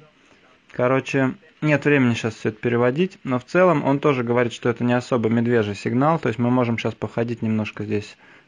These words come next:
во флете. Вот щас покажу, как он рисует это дело дальше. Вот, он копирует дальше свечной паттерн, и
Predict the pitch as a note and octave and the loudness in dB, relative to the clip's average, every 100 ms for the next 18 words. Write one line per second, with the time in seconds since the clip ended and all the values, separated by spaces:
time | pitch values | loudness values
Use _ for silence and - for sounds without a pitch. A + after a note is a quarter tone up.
0 | - A2 - C#3 E3+ F3 D#3 C#3 _ _ | -6 -4 0 2 2 0 -4 -6 _ _
1 | _ _ - A#2+ A#2 A#2 - - A#2+ B2 | _ _ -2 -2 0 -2 -4 -2 0 0
2 | A#2 A2 G#2+ G#2 - _ _ - A2+ - | -2 -2 -2 -6 -6 _ _ -12 -12 -4
3 | A#2 G2+ G#2+ G#2+ G#2 G#2 G#2 C3 D#3+ - | -4 -2 -6 -6 -2 -2 0 0 -2 -6
4 | A2+ - - _ _ _ _ _ _ _ | -10 -12 -18 _ _ _ _ _ _ _
5 | - C3+ A2 - B2 A2 A#2+ B2 A#2+ A2+ | 0 2 0 -2 -4 -2 -2 0 0 2
6 | A#2 A2+ - - A#2+ - A#2 A2 D3 E3+ | 2 0 -2 -10 -12 -6 -4 0 0 0
7 | A#2 A2 B2 B2 | -2 -2 -2 -2